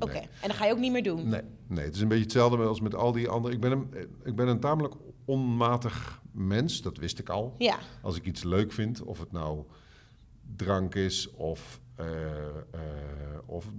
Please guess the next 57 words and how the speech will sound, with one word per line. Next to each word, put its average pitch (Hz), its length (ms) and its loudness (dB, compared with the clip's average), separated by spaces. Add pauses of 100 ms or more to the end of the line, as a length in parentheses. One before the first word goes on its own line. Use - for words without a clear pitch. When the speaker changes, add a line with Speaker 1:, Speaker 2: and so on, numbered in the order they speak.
(220)
Speaker 2:
dingen 117 260 0
die, 104 260 -2
eigenlijk 127 420 -2
de-, 117 80 -4
of 113 160 -2
veel 170 340 0
dingen 143 240 0
die 110 120 0
niet 110 180 4
goed 98 220 -2
voor - 240 4
je 539 240 12
zijn. - 300 10 (160)
Speaker 1:
<laughs> - 140 -12
Alles 320 320 6
wat 262 200 4
God - 300 0
verboden 202 360 0
Speaker 2:
Ja, 170 80 12
maar 175 140 10
tegelijkertijd, 302 680 12
Speaker 1:
heeft. 277 120 12 (100)
Speaker 2:
ik, - 60 2
ik 147 80 4
zit 151 200 2
nu 151 100 4
op 156 100 4
die - 100 4
fiets - 280 6
en 135 80 8
dat 123 140 4
doe 139 120 6
ik 160 60 4
ook 151 180 8
onmatig. 101 460 -2
Dus, 277 100 4
Speaker 1:
Ja. 269 120 10
Speaker 2:
maar 143 120 8
daar 135 120 6
komen 139 220 6
we 123 60 4
straks 123 240 2
wel 104 100 0
op. - 80 6
Speaker 1:
Ja. 269 300 8 (400)
Speaker 2:
Maar 123 360 8
die 160 160 2
dingen, 151 480 4
de, 123 240 2
de, 117 180 -2
de, 110 260 2
de, 107 160 -2
laat 107 120 -2
me 107 80 -2
zeggen, 101 220 -2
de, 95 260 0
de, 90 300 -2